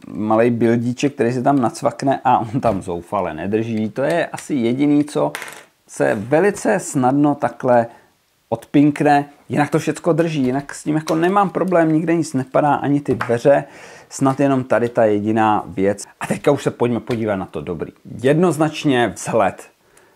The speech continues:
Vzhled je věrnej, ono taky, no, je takový trošku chrabicový auto, takže se to samozřejmě do té Lego formy dělá mnohem líp než nějaký hodně kulatý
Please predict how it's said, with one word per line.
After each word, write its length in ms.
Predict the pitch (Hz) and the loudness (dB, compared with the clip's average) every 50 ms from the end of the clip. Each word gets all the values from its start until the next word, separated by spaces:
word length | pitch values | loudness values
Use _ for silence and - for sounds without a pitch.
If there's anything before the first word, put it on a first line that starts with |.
| _ _ - | _ _ -12
Vzhled 560 | 113 110 - - 147 156 180 190 196 196 180 | -12 -10 -4 0 2 4 4 4 4 2 2
je 400 | 165 143 123 107 95 82 90 92 92 | 4 6 6 6 4 4 0 -2 -2
věrnej, 520 | 98 120 123 131 139 143 151 151 156 135 | 2 2 4 4 4 4 4 4 4 4
ono 160 | 131 143 143 | 2 2 2
taky, 320 | 143 - 127 - - 156 156 156 - - - | 2 0 0 2 2 0 0 0 -4 -14 -12
no, 180 | - - 139 170 | -8 -4 -2 0
je 80 | 196 | 2
takový 240 | 190 160 - 175 208 | 2 2 2 0 -2
trošku 260 | - 139 123 - - | -2 -2 -4 -6 -4
chrabicový 560 | - - 123 110 131 131 - 160 147 151 - - | -2 0 2 2 0 0 0 2 2 2 2 2
auto, 300 | 110 143 170 190 156 120 | 0 0 0 0 0 0
takže 260 | 95 98 104 - 113 | 0 -2 -4 -8 -10
se 140 | - 120 110 | -10 -10 -10
to 100 | 131 120 | -10 -8
samozřejmě 460 | - - 92 92 92 123 123 120 107 | -8 -6 -6 -4 -4 -4 -2 -2 -2
do 60 | 101 | -2
té 160 | 101 - 117 | 0 2 2
Lego 260 | 104 90 92 104 123 | 4 2 2 2 0
formy 400 | 123 - - 117 113 123 131 135 - - - - - - | -2 0 0 0 2 2 0 -4 -6 -10 -18 -20 -4 0
dělá 220 | 120 131 160 196 | 2 4 4 4
mnohem 300 | 202 202 190 196 165 127 | 2 2 2 2 2 4
líp 200 | 120 139 156 156 | 2 2 2 0
než 160 | 147 143 - | -2 -4 -2
nějaký 460 | 147 131 131 - - 156 143 139 120 | -2 -2 -2 -2 -4 -4 -2 -2 -2
hodně 420 | 95 92 127 135 143 147 156 151 147 | -2 0 0 2 2 4 2 2 0
kulatý 640 | 151 - - 120 131 139 - - 135 135 127 131 | -2 -2 0 0 0 0 0 0 -2 0 0 -2